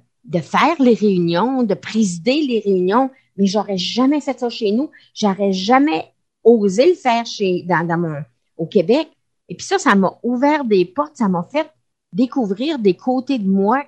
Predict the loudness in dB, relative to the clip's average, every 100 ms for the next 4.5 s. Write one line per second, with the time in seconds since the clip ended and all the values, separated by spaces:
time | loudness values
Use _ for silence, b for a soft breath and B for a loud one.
0 | -4 -4 -4 -6 _ _ _ -8 -8 -8
1 | -6 0 2 2 -2 -2 0 0 -2 0
2 | 0 0 -2 -4 -2 -2 -2 -2 0 0
3 | -2 b b -2 0 0 0 2 2 -2
4 | _ _ -2 2